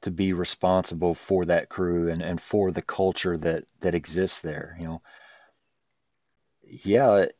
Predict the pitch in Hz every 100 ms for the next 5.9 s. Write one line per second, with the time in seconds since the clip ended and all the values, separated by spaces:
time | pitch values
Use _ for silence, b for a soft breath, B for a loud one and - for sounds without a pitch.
0 | _ _ _ _ - 131 - - 120 117
1 | 101 87 - 101 101 90 87 107 - -
2 | - 104 113 95 90 85 87 82 92 95
3 | 87 76 92 95 95 90 - b b b
4 | b b b - 92 101 92 101 95 87
5 | 82 87 85 - - 92 76 -